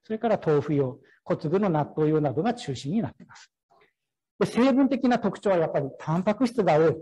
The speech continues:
ね。畑のお肉って呼ばれてますけども、タンパクが多いだけじゃなくて、アミノ酸の組成がとっても優れてます。お肉を取らなくても、大豆のタンパク質で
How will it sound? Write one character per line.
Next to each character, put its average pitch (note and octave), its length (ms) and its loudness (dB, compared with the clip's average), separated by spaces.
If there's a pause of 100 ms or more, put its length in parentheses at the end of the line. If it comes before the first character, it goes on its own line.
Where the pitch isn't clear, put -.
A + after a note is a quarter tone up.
(340)
ね。 D#3+ 180 -10 (160)
畑 F#3+ 320 -2
の G#3 140 2
お - 20 2
肉 G3+ 240 0
っ - 100 0
て C#3 80 -4
呼 C3+ 80 -4
ば C#3 80 -4
れ C3+ 60 -6
て C3+ 100 -10
ま C3 100 -8
す - 80 -14
け C#3+ 60 -6
ど D#3 80 -4
も、 D#3+ 80 -4
タ B3 140 -2
ン D4 80 -2
パ B3+ 80 0
ク G#3 100 -4
が F3+ 80 -2
多 F#3 140 2
い F3+ 40 0
だ D3 120 0
け D#3 100 -4
じ C#3 60 -4
ゃ C3+ 40 -4
な C3+ 120 -8
く - 140 -20
て、 - 280 -4 (440)
ア D3 100 -2
ミ F3+ 120 4
ノ A3 100 2
酸 G#3+ 180 2
の G#3+ 80 4
組 F#3 160 0
成 F3+ 140 0
が E3 100 0
と C#3+ 120 -10
っ - 60 -12
て - 80 -6
も F3+ 160 -2
優 D#3 140 -6
れ C#3+ 80 -2
て A#2+ 100 -16
ま F#2+ 140 -16
す。 - 120 -20 (720)
お F#3 100 -4
肉 G#3+ 220 0
を E3+ 60 2
取 E3+ 140 -4
ら E3 80 2
な F#3 140 0
く F#3 100 -12
て D3+ 80 -4
も、 B2 240 -8 (300)
大 D3+ 200 0
豆 D#3 140 0
の F#3 180 2
タ - 140 -6
ン E3+ 80 -4
パ E3 100 -2
ク E3+ 140 2
質 - 180 -10
で D3+ 220 0